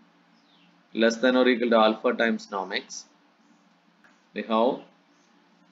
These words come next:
norm of F of X minus F of Y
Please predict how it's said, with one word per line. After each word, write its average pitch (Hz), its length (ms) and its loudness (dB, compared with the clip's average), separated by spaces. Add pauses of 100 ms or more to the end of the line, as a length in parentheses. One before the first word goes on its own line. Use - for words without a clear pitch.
(120)
norm 131 240 2
of 135 240 2 (400)
F 113 240 -2
of 143 240 2
X 123 320 0
minus 120 420 -2
F 107 160 -4
of 104 120 -10 (100)
Y 90 260 -4